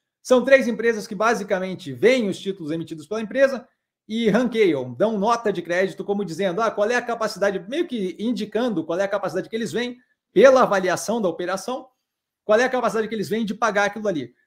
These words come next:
Elas fazem ranking de crédito, então é a capacidade de pagamento como credor da operação, não como acionista, não como investidor.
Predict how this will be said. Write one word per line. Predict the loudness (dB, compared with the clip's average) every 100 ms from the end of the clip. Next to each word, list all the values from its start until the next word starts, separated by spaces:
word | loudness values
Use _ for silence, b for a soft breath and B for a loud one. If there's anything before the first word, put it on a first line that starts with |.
| _
Elas | -2 4 4 4 0
fazem | -4 -2 -4
ranking | -2 -2 -2 -4 -12 -14 -18 -20
de | -8 -2 -2
crédito, | -2 -2 0 0 -2 -8 -12 -18
então | -10 -4
é | -2
a |
capacidade | -2 -2 -2 -4
de | -4
pagamento | -2 -2 -2 -4 -6
como | -2 0 0 -2
credor | 0 2 2 2 2 2
da | 0
operação, | -2 -2 -2 -4 -6
não | -2 0 0
como | 0 -4
acionista, | -4 -6 -6 -8 -6 -8
não | -6
como | -8
investidor. | -6 -6 -6 -12